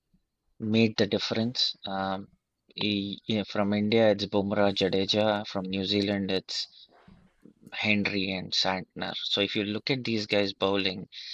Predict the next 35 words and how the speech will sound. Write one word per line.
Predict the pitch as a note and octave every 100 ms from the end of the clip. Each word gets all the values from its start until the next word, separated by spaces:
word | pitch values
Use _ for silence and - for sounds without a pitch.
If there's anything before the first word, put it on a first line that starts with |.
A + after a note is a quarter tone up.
| - - -
you've | A#2+ A2+
already, | A#2+ C3+
we've | C3+ B2+ A#2+
already | A#2 C3+ C#3
seen | C3+ - A#2+ A#2+
a | A#2
three | - A2+
ninety-nine, | A2+ A2 G#2+ G#2+ G#2+ G#2+
we've | G#2
already | G2 G2+ G#2+ A2
seen | G#2 G#2+
a | G2+
three | - G#2
sixty-four, | G2+ G2+ - G2+ G#2 G2+
we've | G2 G2+
already | G2 G2 A2
seen | G2+ G#2
a | G2
four | - G#2 G2
twenty-eight, | G2+ F#2 F#2 F#2+ F#2 - - - - - _
we've | F#2+ G2
already | G2 G2 G#2
seen | G2+ G#2
a | G2+
three | - G#2 F#2
eleven | F#2+ F#2 F#2 F#2
sort | F#2+ F#2
of |
scores. | - - C#2+ F#2 - -
But | G2 -
these | A2+ B2+ A#2+
guys | A2+ A2 A2+ A2
are | G#2 G2+ - - _
bowling | - G2+ G2+ G#2 G#2
at | - F#2+